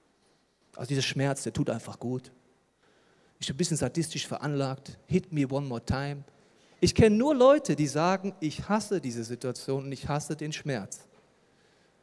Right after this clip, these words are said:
Schon wirst du sagen, "Gott, ich bin mit dir. Egal, ob ich geschieden bin oder nicht, ich hasse diese Situation auch." Dann in Mose heißt es noch, äh, weiter vorne, "Wenn jemand die Ehe bricht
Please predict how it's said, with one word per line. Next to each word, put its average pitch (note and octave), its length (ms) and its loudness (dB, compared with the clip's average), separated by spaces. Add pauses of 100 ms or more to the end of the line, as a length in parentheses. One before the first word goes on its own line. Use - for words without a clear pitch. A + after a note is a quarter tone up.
(240)
Schon A#3 260 6
wirst A3+ 160 2
du A3+ 40 4
sagen, F#3 380 2
"Gott, G3 280 4 (460)
ich - 140 0
bin C#3 120 -4
mit B2+ 180 -6
dir. G#2 140 -8 (1800)
Egal, F#3+ 240 4
ob F#3 60 2
ich - 60 -12
geschieden F#3+ 400 -2
bin F#3+ 140 2
oder F#3+ 140 0
nicht, D3 280 -6
ich - 220 -6
hasse D3 360 -4 (120)
diese C3+ 240 -4
Situation C3 680 -6
auch." A#2+ 300 -4 (320)
Dann F3 200 6
in F3 200 2
Mose F3+ 380 6
heißt E3+ 280 2
es D#3 160 -6
noch, E3 320 2 (240)
äh, C#3+ 360 2
weiter C#3 360 -2
vorne, D#3+ 540 0
"Wenn D#3 120 2
jemand E3+ 380 6
die D#3 140 2
Ehe B3+ 260 2
bricht - 540 -6